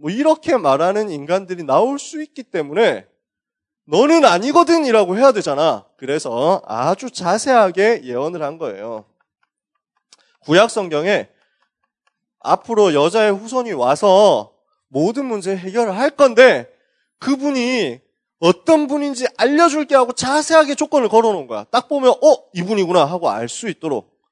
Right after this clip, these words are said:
왜냐? 가짜 설치면 안 되니까. 그래서 구약 성경의 주제는 뭐냐? 그리스도를 보내서 모든 문제 해결할 거야. 그 그리스도는 어떤 분일 거야? 봐봐, 잘 봐봐. 그리스도 이런, 이런, 이런 분이면 그리스도 맞는 거야. 알겠지?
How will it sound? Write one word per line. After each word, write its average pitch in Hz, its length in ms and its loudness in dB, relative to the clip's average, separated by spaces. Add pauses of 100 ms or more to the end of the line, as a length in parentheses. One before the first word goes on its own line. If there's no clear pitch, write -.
(260)
왜냐? 147 220 -2
가짜 214 320 -8
설치면 220 360 -10
안 101 80 -14
되니까. 113 680 -14 (840)
그래서 262 580 0
구약 175 340 0
성경의 190 480 -4
주제는 202 440 -4
뭐냐? 123 400 -6 (140)
그리스도를 196 720 -4
보내서 143 420 -8
모든 120 360 -16
문제 147 260 -14
해결할 175 500 -10
거야. 123 300 -2
그 202 220 -10
그리스도는 208 560 -2 (280)
어떤 302 540 2
분일 262 320 -6
거야? 185 480 4 (200)
봐봐, 170 360 2
잘 165 240 0
봐봐. 185 400 2
그리스도 233 520 -4
이런, 285 380 4
이런, 285 280 2
이런 285 280 2
분이면 269 520 2
그리스도 220 480 0
맞는 160 340 0
거야. 185 160 2
알겠지? 196 540 0